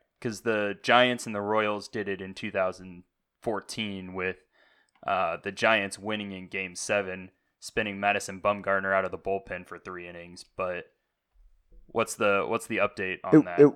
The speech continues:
Speaker 2: it was, it was Game seven. It was a seven-game World
Speaker 1: Game
Speaker 2: Series.
Speaker 1: seven.
Speaker 2: Cubs
Speaker 1: So,
Speaker 2: took
Speaker 1: yeah,
Speaker 2: it.
Speaker 1: they're, one of the most exciting things in all of sports is a Game seven in the World Series, all coming down to one game, winner take all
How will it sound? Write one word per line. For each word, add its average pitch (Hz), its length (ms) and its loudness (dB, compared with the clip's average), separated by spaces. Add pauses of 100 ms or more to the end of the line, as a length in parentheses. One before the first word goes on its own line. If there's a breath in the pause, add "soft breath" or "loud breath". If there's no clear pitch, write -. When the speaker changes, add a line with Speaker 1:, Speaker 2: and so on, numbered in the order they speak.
Speaker 2:
it 143 80 10
was, 131 360 10
it 127 60 6
was 127 240 8
Game 110 220 0
seven. - 220 -6
It - 20 -4
was 101 160 -2
a 98 40 -12
seven-game 95 460 -4
World 87 220 -6
Speaker 1:
Game 110 120 0
Speaker 2:
Series. - 120 -4
Speaker 1:
seven. 95 260 -2
Speaker 2:
Cubs 107 100 -6
Speaker 1:
So, 120 120 4
Speaker 2:
took 110 120 -4
Speaker 1:
yeah, 104 180 4
Speaker 2:
it. - 100 -14
Speaker 1:
they're, 123 180 4 (380)
one 143 180 6
of 135 80 2
the 127 80 4
most 123 320 6
exciting 110 460 4
things 104 360 -4
in 90 220 -16 (100)
all 101 160 2
of 90 100 -8
sports 95 400 -6
is 87 300 -10
a 104 80 -2
Game 92 300 -6
seven 90 320 -4
in 87 80 -14
the 85 80 -10
World 85 300 -10
Series, 87 520 -12
all 107 200 2
coming 101 340 -4
down 95 300 0
to 90 320 -10 (120)
one 101 360 -2
game, 98 340 0
winner 95 240 -2
take 101 300 0
all 90 460 2